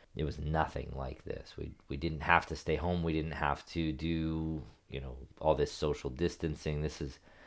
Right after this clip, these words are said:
this is a very new thing. I've never seen anything like it. And as, well, my kids call me Poppy. And as Poppy to eight children, I've been regularly faced with a significant load in trying to connect with my kids. I think it's,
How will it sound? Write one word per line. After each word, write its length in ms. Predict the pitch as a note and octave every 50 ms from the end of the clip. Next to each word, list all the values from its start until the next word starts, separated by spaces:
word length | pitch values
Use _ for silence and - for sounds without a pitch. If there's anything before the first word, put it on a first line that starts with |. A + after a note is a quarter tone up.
| - - - -
this 160 | G2 F2 F2
is 100 | F2+ E2+
a 80 | E2+ D2
very 360 | B1+ D2+ D#2 D#2 D#2 D#2+ D#2
new 240 | D#2 D#2 D2 C#2+ C#2+
thing. 400 | - - E2+ E2 D#2 D2+ D2+ - - - - - -
I've 160 | - D2 D2+
never 260 | D2 D2 C#2 C2+ C#2+
seen 400 | C#2 - - D2+ D2 C#2+ C#2+ - - - _ _ - -
anything 480 | D#2+ D2+ D2+ C#2 - - C2+ C2 B1+ C2
like 280 | C2 C2 C2 - -
it. 160 | - - - - _ _ - - - - - - - - -
And 360 | - E2 F2 E2+ E2 D#2 - - -
as, 380 | - D#2 D#2 D#2+ D#2+ D#2 - -
well, 240 | - E2+ F2 E2+ C#2+ C#2+
my 80 | E2
kids 240 | - - C3+ A2+ -
call 160 | - A2+ G#2+
me 100 | F2+ D#2+
Poppy. 580 | C#2+ - - D2 D2+ D2+ - - F#2+ G#2 A2 - - - _ - - -
And 300 | F2 G2 F#2+ F2+ E2+ D#2+
as 440 | - - D#2 D#2+ D#2+ E2 E2 E2 -
Poppy 460 | - - - F#2+ F2+ F2 - G2+ F#2
to 500 | E2+ - - - F#2 F2 E2+ E2 E2 - - E2
eight 240 | F#2 F#2+ F2+ -
children, 560 | - - - G2 F2 E2 - G#2 G#2+ G#2 F#2+ - -
I've 180 | C2 C#2+ C#2+
been 380 | D#2+ E2+ D#2+ D2+ D2 D2 C#2+ C#2 - - - D#2+
regularly 600 | E2+ F#2 G2 G#2 G#2 G#2 G2 F#2+ F2+ F2 F2 E2+
faced 340 | - - E2 D#2 D2 - -
with 140 | D#2+ C#2+ D2
a 40 |
significant 640 | C#2+ - D#2 D2 D2 D2+ D2 - D2+ D2 C#2+ - B1
load 200 | D2 D2 C#2+ C#2
in 80 | D2 C#2
trying 240 | - - D2 C#2+ C#2+
to 80 | C#2
connect 360 | - - D2 C#2+ C2+ C#2 -
with 120 | - C2 C#2
my 100 | C#2 C#2
kids. 380 | - - - C2+ B1+ B1+ -
I 80 | - C#2
think 260 | - - C#2+ C#2 -
it's, 240 | C#2+ - - -